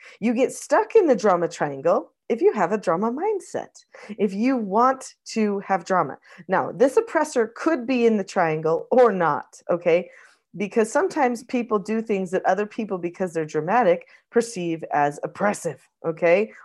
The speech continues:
Or persecution or something. So let's just,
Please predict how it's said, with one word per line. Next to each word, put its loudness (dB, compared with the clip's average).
Or 2
persecution -4
or 0
something. -2
So 2
let's 2
just, -4